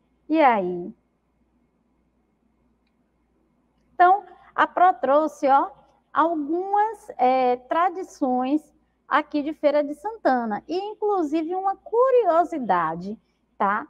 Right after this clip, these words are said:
É, do bairro Tomba. A Pro encontrou uma matéria no, no Acorda Cidade falando que o bairro Tomba comemora, né, o dois de julho, que tem um desfile tradicional,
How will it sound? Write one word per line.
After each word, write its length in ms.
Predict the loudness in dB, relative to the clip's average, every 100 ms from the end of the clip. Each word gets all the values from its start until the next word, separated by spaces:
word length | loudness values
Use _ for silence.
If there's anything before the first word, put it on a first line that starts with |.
| _ _ _ 4
É, 220 | 6 4
do 220 | 2 -2
bairro 480 | 0 0 0 -4 -8
Tomba. 420 | -2 0 2 0
A 40 |
Pro 200 | -2 -2
encontrou 720 | -2 -2 -4 -8 -4 2 2 2
uma 240 | 0 -2
matéria 960 | -4 -6 -10 -4 -2 -2 -4 -2 -2 -2
no, 460 | -2 -2 -2 -6
no 200 | -8 -2
Acorda 520 | -2 0 0 0 -2
Cidade 720 | -4 -8 -4 -2 0 -2 -8 -12
falando 720 | -4 0 0 0 -6 -8 -10
que 160 | -6 -4
o 120 | -2
bairro 360 | 0 0 -2 -6 -8
Tomba 440 | -8 -6 -4 -4 -4 _ _ _ _ _
comemora, 1120 | -2 0 0 -2 -4 2 4 4 4 2 0
né, 240 | 0 0 0 -4 _ _ _ _
o 720 | -2 0 0 -2 -2 -2 -2
dois 320 | 0 0 0 -2
de 200 | -6 -6
julho, 480 | -4 -4 -4 -6
que 180 | -8 -10
tem 160 | -8 -8
um 120 | -8
desfile 500 | -8 -10 -8 -6 -6
tradicional, 960 | -6 -6 -6 -6 -4 -4 -2 -2 -4